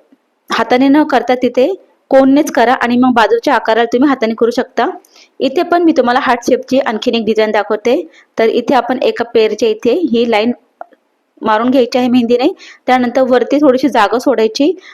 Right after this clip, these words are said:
आणि वरती आपल्याला हा पानाचा आकार काढायचा आहे आणि त्याच्या बाजूला आपल्याला पूर्ण मेहंदीने रंगून घ्यायचं आहे. ही डिझाईन पण खूप छान दिसते. आता मी तुम्हाला वेगवेगळ्या डिझाईन दाखवत आहे,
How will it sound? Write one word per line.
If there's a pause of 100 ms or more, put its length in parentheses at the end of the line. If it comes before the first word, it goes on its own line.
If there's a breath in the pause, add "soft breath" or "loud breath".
आणि
वरती
आपल्याला
हा
पानाचा
आकार
काढायचा
आहे (1400)
आणि
त्याच्या
बाजूला
आपल्याला (720)
पूर्ण
मेहंदीने (140)
रंगून
घ्यायचं
आहे. (920)
ही
डिझाईन
पण
खूप
छान
दिसते.
आता
मी
तुम्हाला
वेगवेगळ्या
डिझाईन
दाखवत
आहे,